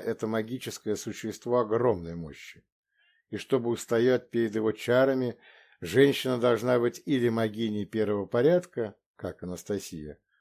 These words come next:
или иметь защиту, наложенную кем-то, вроде Серегина или Афины Паллады.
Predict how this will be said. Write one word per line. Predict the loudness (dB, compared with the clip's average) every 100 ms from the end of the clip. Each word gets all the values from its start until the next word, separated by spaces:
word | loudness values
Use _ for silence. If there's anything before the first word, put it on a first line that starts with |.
| _ _ _ _
или | 2 8 8
иметь | 8 4
защиту, | 6 6 4 -2 -2 0 0
наложенную | 2 4 4 2 0 -2
кем-то, | 0 2 2 2 0 0 -2 -20 _ _
вроде | 4 4 2
Серегина | 0 2 4 4 4 4 2 0 -6 _ _
или | 2 4
Афины | 4 2 -2 -6
Паллады. | -4 -2 -2 -4 -8 -14